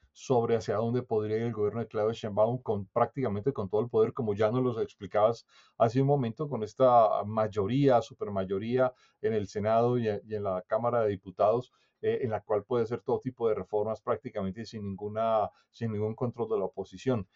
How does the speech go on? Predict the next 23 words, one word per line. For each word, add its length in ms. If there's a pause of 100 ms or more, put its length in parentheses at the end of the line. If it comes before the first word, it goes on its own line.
(380)
¿Cómo, 1000
ah, 340 (120)
prevés 520
que 320
se 180
vaya 300
a 160
dar, 260 (340)
eh, 220
el, 280
el, 360
el, 400
la 120
dinámica 500
económica 680
de, 180
de 140
Claudia 260
Sheinbaum, 560
eh, 280
en 100
este 180
sexenio? 500